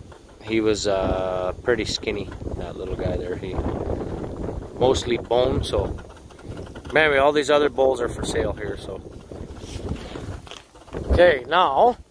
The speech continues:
I was gonna tell you these. So now this pen is bedded. So the bulls can go here. I moved them from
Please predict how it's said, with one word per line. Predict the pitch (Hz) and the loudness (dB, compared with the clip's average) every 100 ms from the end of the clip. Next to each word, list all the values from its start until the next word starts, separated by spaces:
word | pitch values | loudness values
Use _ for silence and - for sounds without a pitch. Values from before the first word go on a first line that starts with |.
| _ - - - - | _ -20 -20 -14 -10
I | - - - - - - - | -10 -10 -16 -20 -20 -18 -10
was | 117 110 | -8 0
gonna | 139 | 0
tell | 120 147 151 | 6 8 8
you | 143 123 | 6 4
these. | 135 175 170 - - - - - - - | 2 2 2 -2 -10 -16 -16 -16 -10 -10
So | - 135 | -6 2
now | 151 185 | 6 6
this | 180 | 4
pen | - 175 175 | 4 4 6
is | 156 | 0
bedded. | - 143 147 196 - _ _ _ _ _ _ - - - - - - | 4 4 4 2 -4 _ _ _ _ _ _ -18 -16 -16 -18 -16 -4
So | 139 127 123 | 6 6 6
the | 120 | 6
bulls | 143 170 - | 8 8 6
can | 170 160 | -2 4
go | 165 | 4
here. | 147 151 151 139 | 4 2 2 2
I | |
moved | 135 151 160 | 2 0 2
them | 160 160 151 | 4 4 2
from | - 156 151 131 196 220 | -4 0 2 0 -4 -6